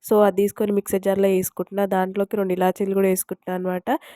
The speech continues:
మనకి ఫ్లేవర్ కోసం. So, ఇలాచీలు కూడా వేసుకొని, పౌడర్ వేసుకొని పక్కకు పెట్టుకోవాలి.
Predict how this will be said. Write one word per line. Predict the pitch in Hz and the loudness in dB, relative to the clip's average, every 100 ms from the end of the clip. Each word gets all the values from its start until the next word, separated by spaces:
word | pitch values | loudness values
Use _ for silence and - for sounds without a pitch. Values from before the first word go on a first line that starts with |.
| - - | -18 -6
మనకి | 196 196 214 | -2 -2 0
ఫ్లేవర్ | 202 190 185 | 0 2 2
కోసం. | 190 185 220 214 | 2 0 0 -2
So, | 226 196 | 0 0
ఇలాచీలు | 190 190 208 196 | 2 0 0 -2
కూడా | 190 | -2
వేసుకొని, | 185 - 208 | -4 -4 -4
పౌడర్ | 226 196 185 | -4 -2 0
వేసుకొని | 185 - 240 311 | -2 -2 -6 -4
పక్కకు | 285 240 | -4 -2
పెట్టుకోవాలి. | 175 _ 165 170 180 | -2 _ -4 0 2